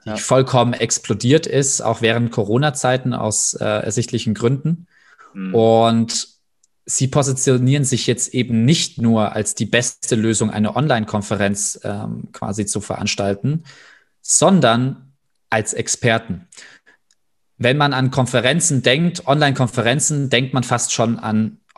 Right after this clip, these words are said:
Speaker 1: Hopin zum Beispiel. Und man geht zu dem Unternehmen oder zu der Online-Seite, um auch einfach mal was zu lernen.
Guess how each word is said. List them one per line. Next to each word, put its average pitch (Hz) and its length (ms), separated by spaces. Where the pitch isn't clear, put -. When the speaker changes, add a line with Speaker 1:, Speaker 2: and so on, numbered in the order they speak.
Speaker 1:
Hopin 107 400
zum - 200
Beispiel. 113 600
Und 117 400
man 120 160
geht 147 240
zu - 240
dem 127 160
Unternehmen 123 500
oder 117 420
zu - 120
der 113 160
Online-Seite, 135 680
um 117 160
auch 117 220
einfach 113 360
mal 110 160
was 107 180
zu 110 120
lernen. 107 400